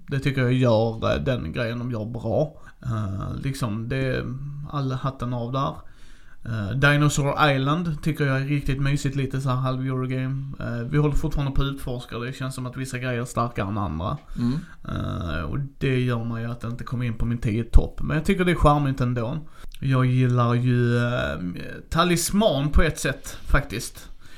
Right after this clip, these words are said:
Speaker 1: Det hade nog
Speaker 2: Om
Speaker 1: inte
Speaker 2: man spelar det på rätt sätt och inte har de här extremt dryga spelarna som går runt och runt och runt och runt och tror att de ska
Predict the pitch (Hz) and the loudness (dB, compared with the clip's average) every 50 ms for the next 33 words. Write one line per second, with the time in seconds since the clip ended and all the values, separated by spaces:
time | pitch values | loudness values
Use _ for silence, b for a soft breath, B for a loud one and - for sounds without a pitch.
0 | B B B B B B B - - 156 180 185 185 170 180 185 180 180 143 180 | B B B B B B B 0 2 4 4 4 4 4 4 4 4 4 6 6
1 | 165 143 139 143 - 143 143 143 131 120 120 120 - - 123 107 123 110 101 - | 6 6 4 6 8 8 10 10 8 6 4 0 -2 -4 -2 2 2 2 2 2
2 | - - - - 110 90 - - - 110 104 104 107 110 113 110 - 104 113 117 | -2 -2 0 2 2 2 0 0 2 4 4 6 4 4 2 2 2 2 4 4
3 | 107 104 107 101 104 107 104 101 101 101 107 104 104 - - - - - 139 139 | 4 2 2 0 0 0 0 0 0 0 0 0 0 -4 -6 -8 -6 -4 0 4
4 | 151 143 135 127 127 123 123 120 120 120 - 117 117 135 127 123 123 127 120 113 | 8 8 10 10 10 8 8 8 6 4 2 0 2 4 4 6 6 6 4 4
5 | 117 110 - - - 123 120 120 120 117 113 107 101 104 107 104 - 120 110 110 | 2 0 0 2 2 4 6 6 6 6 4 4 4 2 2 2 2 0 2 4
6 | 113 110 101 117 135 139 135 131 127 120 - 113 104 101 123 131 131 127 131 117 | 4 4 4 6 6 6 6 4 2 0 -2 -2 0 0 2 2 2 0 0 -2
7 | - - 107 101 107 123 131 131 127 123 120 - - 95 104 120 127 123 120 120 | -2 -2 -2 -2 0 2 2 2 0 -2 -4 -4 -4 -2 0 0 2 0 2 0
8 | 175 151 131 - 127 123 117 107 104 - 107 104 - - 113 | 0 0 2 2 2 4 4 4 2 2 0 -2 -2 -2 -4